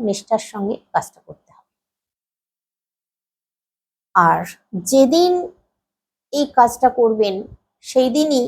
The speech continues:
পুরোটাই সম্পন্ন করতে হবে, সেটাও বলে দিচ্ছি। তো এই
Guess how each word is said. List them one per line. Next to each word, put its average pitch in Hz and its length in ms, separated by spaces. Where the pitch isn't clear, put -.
পুরোটাই 277 520
সম্পন্ন 240 420
করতে - 280
হবে, - 240
সেটাও 277 320
বলে 226 200
দিচ্ছি। 185 260
তো 202 80
এই 247 160